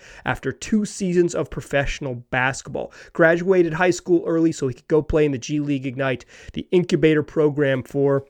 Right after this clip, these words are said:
increasingly young stars, right? Like, this looks like what the G League Ignite's gonna be. It's gonna be a place, an option for players like Scoot, who are high-level draft picks, to, to skip college and go get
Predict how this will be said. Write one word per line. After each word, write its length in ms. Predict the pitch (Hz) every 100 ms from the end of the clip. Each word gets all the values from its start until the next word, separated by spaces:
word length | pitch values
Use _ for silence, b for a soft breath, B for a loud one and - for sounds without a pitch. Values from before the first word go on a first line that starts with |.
| _ _ _ _ _ _ _ -
increasingly 640 | 170 - 233 - 233 202 170
young 280 | 165 185
stars, 640 | 185 - 160 190 185 127 131
right? 180 | 143
Like, 140 | 190 135
this 180 | 147 165
looks 200 | 156 165
like 120 | 160
what 80 | 147
the 60 |
G 160 | 139 156
League 220 | 160 147
Ignite's 520 | 151 156 143 151 151
gonna 160 | - 143
be. 280 | 131 170 139
It's 120 | -
gonna 140 | 135
be 100 | 131
a 60 | 131
place, 360 | - 143 135 - B B
an 140 | - -
option 560 | 123 131 - - 143 165
for 160 | - 147
players 360 | - 147 147
like 160 | 151 139
Scoot, 400 | - - 185 -
who 180 | - 139
are 100 | 131
high-level 560 | - 143 156 156 151
draft 340 | 143 151 151 -
picks, 240 | 139 -
to, 220 | - 143 - B B -
to 160 | - 127
skip 400 | - - 165 -
college 440 | 160 147 147 135 b b b
and 120 | 123
go 120 | 139
get 320 | 131 135 -